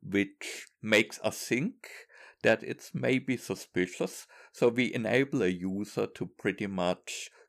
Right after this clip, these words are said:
go in that direction and take decisions.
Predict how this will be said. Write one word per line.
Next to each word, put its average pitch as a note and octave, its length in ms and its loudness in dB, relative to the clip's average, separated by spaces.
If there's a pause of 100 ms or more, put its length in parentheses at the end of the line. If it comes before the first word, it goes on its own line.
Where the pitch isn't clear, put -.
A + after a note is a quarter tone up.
(120)
go G#2 260 6
in G2 200 -2
that F#2+ 200 0
direction F2 680 0
and F#2+ 160 -6
take - 280 -4
decisions. - 640 -10